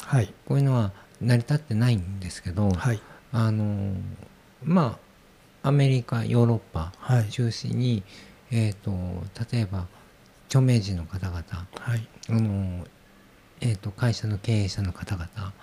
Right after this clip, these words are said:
Speaker 2: あの、今、あの、すごく問題になるじゃないですか。あのー、要は、ね、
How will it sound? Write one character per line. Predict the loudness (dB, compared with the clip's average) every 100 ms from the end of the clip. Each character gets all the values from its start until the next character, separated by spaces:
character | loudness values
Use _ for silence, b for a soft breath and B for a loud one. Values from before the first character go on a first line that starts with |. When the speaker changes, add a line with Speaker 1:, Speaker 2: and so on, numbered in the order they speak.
| b b b -2
Speaker 2:
あ | 0
の、 | 2 0 0
今、 | 2 2 2 -2 b b b -8
あ | -2
の、 | -2
す | -2 -2
ご | -2 0
く | 2
問 | 4 4 4
題 | 4
に | 4
な | 4
る | 4
じ | 2
ゃ |
な | 2
い | 0
で | -2
す | -6
か。 | -6 -8 -8 -4
あ | 0
の | 2 2
ー、 | 2 0 -2 -2 -4 -8 -12 -18 -12 -2
要 | 2 2
は、 | 0 -4 b b b b 0
ね、 | 2 2